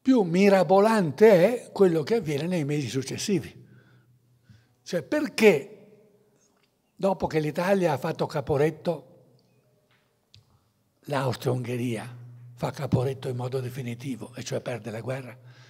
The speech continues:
Perché alla fin fine succede questo, che l'Italia perde una battaglia, grande, importante, ma perde una battaglia e vince la guerra. E viceversa, l'Austria-Ungheria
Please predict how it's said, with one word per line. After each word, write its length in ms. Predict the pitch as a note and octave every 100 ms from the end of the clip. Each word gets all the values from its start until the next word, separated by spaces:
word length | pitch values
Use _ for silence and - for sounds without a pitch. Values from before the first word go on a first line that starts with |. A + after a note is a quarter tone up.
| -
Perché 220 | - F#3+ G3+
alla 140 | G3
fin 160 | D#3 G3+
fine 240 | C4 C#4+
succede 380 | D3 C#3 D3+ B2+
questo, 340 | G3 D#3 -
che 80 | B2+
l'Italia 380 | C#3+ A#3 C#4 C4+
perde 260 | E3+ E3
una 100 | D3+
battaglia, 480 | C#3 C3+ C3 A2+ F2+
grande, 440 | F2+ - E3+ D#3 B2
importante, 680 | G2+ A2+ - F3 C3 C#3+
ma 220 | - - -
perde 320 | - C#3+ A#2+
una 100 | A2
battaglia 480 | A2+ D3 E3+ A2+ - -
e 100 | C3
vince 300 | A2 G#2+ A#2
la 100 | G#2+
guerra. 300 | F#2+ - - _ _ _ _ _ _ _ _
E 140 | G#3+
viceversa, 680 | G3 - G3 A#2+ A2 - F#3 _ _ _
l'Austria-Ungheria 840 | F#3+ D3 - E3 F#3+ C#3+ C3+ -